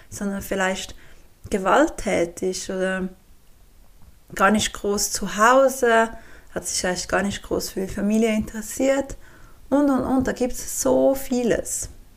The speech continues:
Und natürlich auch von Mutterseite her. Und da ist es so wichtig, dass wir da in die Kindheit schauen und das Ganze auflösen. Und wenn wir das alles auflösen,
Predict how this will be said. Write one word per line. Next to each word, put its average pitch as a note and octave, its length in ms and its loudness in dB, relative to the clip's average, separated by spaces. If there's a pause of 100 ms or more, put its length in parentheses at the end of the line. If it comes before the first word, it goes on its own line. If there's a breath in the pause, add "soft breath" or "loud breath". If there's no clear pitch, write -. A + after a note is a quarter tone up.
(180)
Und G#3+ 60 0
natürlich G#3+ 360 0
auch G#3 120 2
von G#3 280 -2
Mutterseite - 720 -2
her. E3 320 -4 (1900 soft breath)
Und G3+ 60 -2
da B3 100 6
ist C4 160 2
es - 240 -4
so B3+ 400 8
wichtig, A3+ 720 0
dass G3 220 -6
wir G3 80 -2
da F#3 120 2
in G3 140 0
die G#3 120 -4
Kindheit B3+ 580 0
schauen F#3 460 -2
und F#3 260 -4 (680 loud breath)
das - 200 -6
Ganze G#3 460 -4
auflösen. - 1080 0 (200)
Und G3 200 -4 (160)
wenn G3 200 0
wir F#3+ 120 0
das B3 240 0
alles B3 220 2
auflösen, B3 920 0